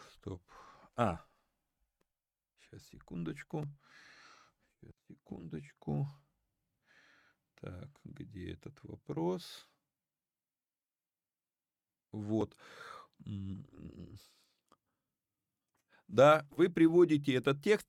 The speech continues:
ну, тут отдельный разговор, почему вы все-таки используете, э, такой перевод, э,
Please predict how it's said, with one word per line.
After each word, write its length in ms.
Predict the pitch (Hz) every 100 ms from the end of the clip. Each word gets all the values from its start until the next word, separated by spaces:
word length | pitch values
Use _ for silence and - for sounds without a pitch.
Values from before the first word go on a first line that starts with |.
| -
ну, 260 | 156 143 -
тут 160 | - 143 _ _ _ _ _ -
отдельный 520 | 123 113 180 165 120
разговор, 440 | 107 104 120 117 -
почему 420 | 110 - 123 135
вы 120 | 117
все-таки 480 | - 120 117 - 107
используете, 1000 | - 135 101 107 101 - 104 95 101 -
э, 280 | 101 95 95
такой 280 | 117 - 117
перевод, 600 | - 135 175 240 254
э, 40 | -